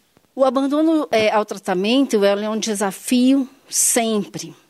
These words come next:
pra qualquer agravo. Seja ele um paciente com tuberculose, com H I V, com uma hipertensão, com diabetes, qualquer doença em que a gente abandone o tratamento traz algum risco.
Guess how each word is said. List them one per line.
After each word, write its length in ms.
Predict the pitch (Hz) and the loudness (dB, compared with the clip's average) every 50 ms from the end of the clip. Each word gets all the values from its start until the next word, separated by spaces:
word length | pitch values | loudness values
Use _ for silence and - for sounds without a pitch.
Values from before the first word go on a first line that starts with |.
| _ _ _ _ _ _ _ | _ _ _ _ _ _ _
pra 140 | - 208 214 | -6 -6 -4
qualquer 340 | 208 247 220 214 - 254 254 | 0 -2 -2 0 0 -2 0
agravo. 600 | 277 262 240 233 202 185 170 147 - - 190 175 170 _ _ _ _ _ - - - - - _ _ _ | 0 -2 0 0 0 0 -2 -4 -6 -12 -20 -20 -20 _ _ _ _ _ -20 -20 -20 -20 -20 _ _ _
Seja 600 | _ - - - 285 294 330 330 262 - 285 277 262 | _ -8 -4 0 2 2 2 2 2 2 2 2 4
ele 600 | 240 233 233 233 226 220 214 214 202 185 147 - - | 4 4 4 2 2 -2 -2 -2 -4 -4 -6 -6 -10
um 180 | 160 196 208 208 | -8 -6 -4 -2
paciente 360 | 220 208 202 220 202 190 - | -2 -2 -2 -4 -8 -8 -8
com 80 | 196 | -10
tuberculose, 960 | 175 196 185 170 - 170 160 165 175 190 196 208 208 202 202 202 202 202 185 - _ _ _ _ - | -10 -8 -8 -8 -6 -4 0 2 2 2 2 2 0 -4 -6 -6 -6 -8 -8 -12 _ _ _ _ -6
com 160 | - 220 220 | -2 -2 0
H 140 | 214 208 196 | 0 0 -2
I 60 | 196 | -4
V, 420 | 165 156 170 175 180 185 190 190 185 - _ _ _ _ _ _ _ _ | -4 -4 -2 0 0 0 0 -2 -8 -14 _ _ _ _ _ _ _ _
com 120 | - 302 | -4 -2
uma 80 | 285 277 | 0 0
hipertensão, 800 | 262 269 254 - - 202 190 175 - - 190 190 202 202 214 214 - - - - _ _ _ | 0 -2 -4 -6 -4 -6 -6 -6 -4 -4 -4 -2 -2 -4 -6 -10 -12 -18 -20 -20 _ _ _
com 220 | - 302 311 302 294 | 0 2 2 2 2
diabetes, 720 | 247 254 240 196 185 185 190 190 185 - - 208 - - _ - _ | 0 0 0 0 0 0 0 -2 -4 -10 -10 -10 -12 -12 _ -14 _
qualquer 600 | - 269 269 262 262 _ - 302 302 330 370 349 | 0 2 2 2 -2 _ -4 0 2 2 2 0
doença 720 | 311 320 339 320 269 233 226 240 240 226 - - 285 285 285 - _ _ _ _ _ _ _ _ _ _ _ _ _ | 0 0 0 0 0 0 -2 -4 -6 -6 -8 -8 -8 -8 -8 -12 _ _ _ _ _ _ _ _ _ _ _ _ _
em 120 | - 226 | -2 -2
que 140 | 226 - - | 0 0 0
a 80 | 233 233 | 0 0
gente 340 | 208 226 214 214 - - - | -2 -4 -4 -4 -4 -6 -2
abandone 760 | - 233 277 330 349 381 370 359 302 233 247 226 233 233 220 214 | 0 0 2 2 0 2 0 0 2 0 0 -2 -2 -2 -4 -4
o 40 | |
tratamento 680 | - 190 185 175 - 185 170 175 190 214 247 262 262 - | -8 -8 -10 -6 -4 -2 0 0 0 0 0 -2 -2 -4
traz 340 | 277 - - 240 220 233 220 | -10 -4 -2 0 0 0 0
algum 220 | 247 240 233 269 294 | -2 -4 -2 -4 -4
risco. 480 | 285 269 247 220 196 - - - - | -2 -2 -2 -2 -4 -6 -10 -10 -14